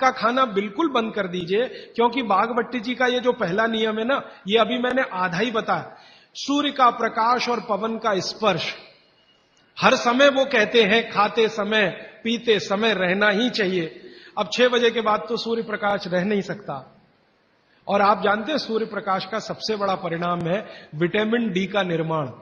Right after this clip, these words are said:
सूर्य प्रकाश में ही विटामिन डी बनता है, तो जब तक ये सूर्य प्रकाश है तब तक खाना खाएं तो विटामिन डी मिले, और बच्चों को विटामिन डी सबसे ज्यादा चाहिए,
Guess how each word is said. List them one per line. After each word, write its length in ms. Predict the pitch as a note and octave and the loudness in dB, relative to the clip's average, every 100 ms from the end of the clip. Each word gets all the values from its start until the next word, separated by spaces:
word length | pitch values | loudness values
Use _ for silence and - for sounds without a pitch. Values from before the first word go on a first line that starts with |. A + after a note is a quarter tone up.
| - - _ _ _ _ _ _ _ - _ - | -20 -20 _ _ _ _ _ _ _ -20 _ -6
सूर्य 260 | A#3 C4+ | -2 -2
प्रकाश 480 | - A3+ G3 G3+ - | -2 -2 0 0 0
में 100 | A3+ | 0
ही 120 | A3+ | 0
विटामिन 460 | B3 A3+ G#3+ G#3+ A3 | 0 0 2 2 0
डी 140 | G#3 | -2
बनता 340 | F#3+ F3+ F3 E3+ | 0 -2 0 -2
है, 260 | D3+ D3+ - - - | -2 -6 -12 -20 -2
तो 100 | A3+ | 0
जब 240 | F3 G3 | 0 0
तक 140 | C4 A3+ | 0 0
ये 120 | B3+ | 0
सूर्य 240 | A#3+ A#3+ A#3+ | -2 -2 -4
प्रकाश 520 | G3 G3+ G3+ G3+ A3 | -4 -2 -2 -2 -4
है 80 | A#3 | -4
तब 240 | A3+ - | -4 -4
तक 140 | A3+ - | -8 -4
खाना 260 | F#3 G3 G3 | -4 -2 -2
खाएं 280 | E3+ G#3 | -2 -2
तो 120 | A#3 A3 | -2 -2
विटामिन 500 | F#3 G3+ G3+ G#3 G3+ | -4 -4 -4 -4 -4
डी 160 | G#3 | -2
मिले, 320 | F3 E3+ F3+ D#3 - - - | -2 0 0 0 -6 -18 -6
और 120 | G3+ | -4
बच्चों 380 | F3+ F#3 - A#3+ | -2 -4 0 0
को 140 | B3 | 2
विटामिन 460 | G#3+ F3+ G3 G#3 G#3+ | 0 -2 -2 -2 -4
डी 160 | B3+ | -6
सबसे 360 | A#3+ G3+ - A3+ | -6 -8 -4 -2
ज्यादा 260 | F#3+ D#3 D3 | -2 -4 -8
चाहिए, 320 | - C#3+ | -10 -14